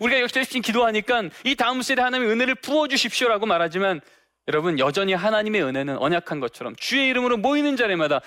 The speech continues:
강물처럼 임하는 줄 믿습니다. 문제는요, 소낙비처럼 은혜는 내리지만 우리의 그릇이 엎어져 있게. 여러분, 그릇이 엎어져 있으면 여러분, 소낙비가 내려도 물 한 방울 들어가지 않는 줄 믿습니다. 여러분,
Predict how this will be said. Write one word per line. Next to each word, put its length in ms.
강물처럼 580
임하는 300
줄 120
믿습니다. 500
문제는요, 680
소낙비처럼 880
은혜는 340
내리지만 460
우리의 200
그릇이 280
엎어져 340
있게. 380
여러분, 300
그릇이 340
엎어져 320
있으면 400
여러분, 380
소낙비가 680
내려도 300
물 240
한 140
방울 220
들어가지 360
않는 240
줄 120
믿습니다. 680
여러분, 400